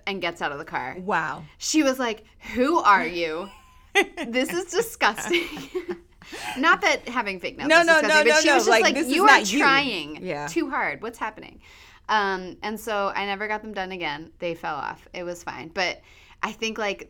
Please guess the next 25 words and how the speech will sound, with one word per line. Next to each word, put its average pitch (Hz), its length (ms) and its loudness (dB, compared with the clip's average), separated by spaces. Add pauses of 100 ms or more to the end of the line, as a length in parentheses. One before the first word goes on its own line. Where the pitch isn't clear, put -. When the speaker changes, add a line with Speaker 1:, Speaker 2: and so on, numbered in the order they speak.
Speaker 1:
that 175 320 -2
for 214 140 -12
me 180 180 -6
is 175 140 -8
a 185 60 -4
metaphor 156 540 -8
of 143 100 -12
my 139 120 -10
first - 260 -16
year - 100 -16
teaching, - 460 -20
is 196 240 -6
me 214 220 -6
being 208 200 -6
like, 180 200 -8
"How 202 340 -2
do 269 240 -4
I, 165 540 -2 (420)
how 254 280 0
do 359 140 -2
I 320 420 -4 (180)
be 214 160 -4
a 196 60 -2
ten-year 190 480 -8
teacher, 151 540 -14